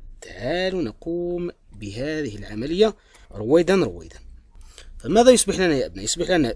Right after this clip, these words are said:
أو يساوي،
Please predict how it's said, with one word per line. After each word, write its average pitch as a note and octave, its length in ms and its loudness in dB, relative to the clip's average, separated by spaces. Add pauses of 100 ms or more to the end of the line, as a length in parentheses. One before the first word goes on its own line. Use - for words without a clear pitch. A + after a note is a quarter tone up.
أو F#3+ 600 4 (1120)
يساوي، F#3 1000 0